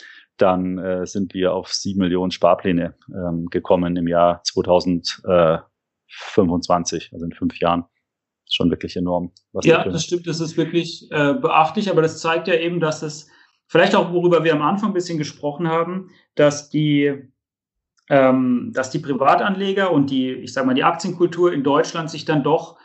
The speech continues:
Speaker 2: ähm, jetzt zunehmend verbessert und immer mehr Leute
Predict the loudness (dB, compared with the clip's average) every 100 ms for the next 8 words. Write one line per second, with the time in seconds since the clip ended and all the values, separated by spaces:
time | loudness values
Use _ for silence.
0 | _ _ _ 2 4 6 4 0 -4 -10
1 | _ -2 -2 -4 0 4 4 2 -2 -4
2 | 0 0 -2 -4 -6 -12 -20 -20 _ 2
3 | 4 4 4 4 2 2 0 -2 -2 -4
4 | -6